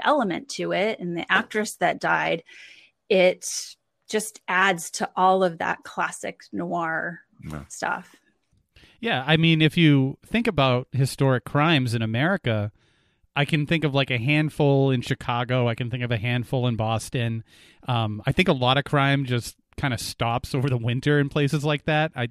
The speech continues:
Speaker 3: I think, you know, real, like, significant crime. I think the weather alone in L A allows criminals to operate three hundred sixty-five days a year.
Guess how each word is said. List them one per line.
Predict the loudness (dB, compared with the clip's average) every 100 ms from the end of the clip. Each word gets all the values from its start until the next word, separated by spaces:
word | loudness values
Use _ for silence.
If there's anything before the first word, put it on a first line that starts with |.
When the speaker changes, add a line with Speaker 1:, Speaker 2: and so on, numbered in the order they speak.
| -6
Speaker 3:
I | -6
think, | -4 -4 -6 -20 -6 0
you |
know, | 4 4 0 _ _ _ _ -2
real, | 6 8 8 6
like, | 2 -2
significant | -6 -2 0 0 -4 0
crime. | 2 2
I | 2
think | 0 -2 -4 -14 2
the | 2
weather | 4 2 4 2
alone | 2 0 2 2
in | 0
L | -4 -6
A | -8 -6
allows | -4 0 2 2 0 -4 -4
criminals | 0 0 0 -2 -2
to | -2 -2
operate | -2 -2 -2 -2 -4 -2
three | 0
hundred | 0 -2 -6
sixty-five | -6 -8 -6 -6 -4 -4
days | -4 -4 -4
a | 0
year. | 0 0